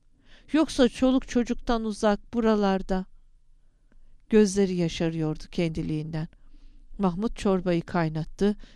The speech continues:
karıştırdı uzun uzun. Haceli dedi,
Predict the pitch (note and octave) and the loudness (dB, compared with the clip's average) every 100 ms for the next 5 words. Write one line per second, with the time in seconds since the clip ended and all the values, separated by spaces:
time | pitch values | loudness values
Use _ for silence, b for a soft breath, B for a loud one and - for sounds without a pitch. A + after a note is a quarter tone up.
0 | b - G#3 F3+ - F3 D#3+ E3+ C3+ D#3+ | b 0 0 0 -4 -4 -4 -4 -6 -6
1 | D#3+ D#3+ D#3 D3+ - - b b b b | -8 -8 -8 -12 -12 -20 b b b b
2 | G3 G3+ B3+ C4+ C#4 A#3+ F#3+ D#3 | 0 2 4 4 4 2 2 -4